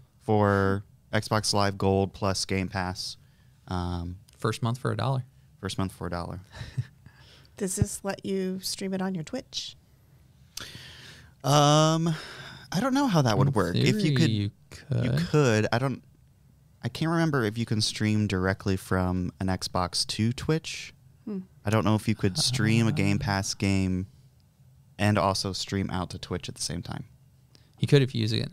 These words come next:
Speaker 2: Elgato capture card.
Speaker 1: Right, if you
Speaker 2: And
Speaker 1: ca-
Speaker 2: have a P C and
Speaker 1: if
Speaker 2: every-, everything
Speaker 1: another
Speaker 2: else.
Speaker 1: device.
Speaker 2: Yeah,
Speaker 1: Yeah, yeah,
Speaker 2: yeah.
Speaker 1: yeah.
Speaker 3: Hmm.
Speaker 2: Cool. I like it. Thumbs up.
Speaker 1: Cool.
Speaker 2: If you're on, I guess, the Xbox platform.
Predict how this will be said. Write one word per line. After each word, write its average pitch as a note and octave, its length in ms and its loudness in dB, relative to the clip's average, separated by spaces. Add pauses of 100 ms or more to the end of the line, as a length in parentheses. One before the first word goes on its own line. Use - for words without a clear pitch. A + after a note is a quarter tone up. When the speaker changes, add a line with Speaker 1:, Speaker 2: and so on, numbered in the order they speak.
Speaker 2:
Elgato A2 540 -2 (140)
capture - 280 -4
card. - 180 -2
Speaker 1:
Right, A#2 200 8
if G#2 80 -2
you A2 60 2
Speaker 2:
And G2+ 80 2
Speaker 1:
ca- A2 100 6
Speaker 2:
have G2+ 120 0
a G#2+ 40 -2
P - 180 -4
C G2+ 320 0
and G#2+ 80 2
Speaker 1:
if A2+ 180 -2
Speaker 2:
every-, G#2 180 -2
everything G#2 280 0
Speaker 1:
another G2 160 4
Speaker 2:
else. F2+ 60 0
Speaker 1:
device. F#2 500 2
Speaker 2:
Yeah, F2 120 -2
Speaker 1:
Yeah, E2+ 80 -4
yeah, - 140 -6
Speaker 2:
yeah. C#3 120 0 (240)
Speaker 1:
yeah. - 100 -8 (600)
Speaker 3:
Hmm. D4 80 -10 (240)
Speaker 2:
Cool. D#3+ 260 4
I A#2+ 120 0
like A2 160 2
it. - 100 -4 (280)
Thumbs B2+ 200 4
up. A2 180 2 (120)
Speaker 1:
Cool. C#3 200 -2 (160)
Speaker 2:
If A#2+ 140 4
you're A#2 260 2 (260)
on, G#2+ 360 2
I A2 60 0
guess, G#2+ 160 -2
the - 140 -6
Xbox - 380 -6
platform. C3+ 380 -2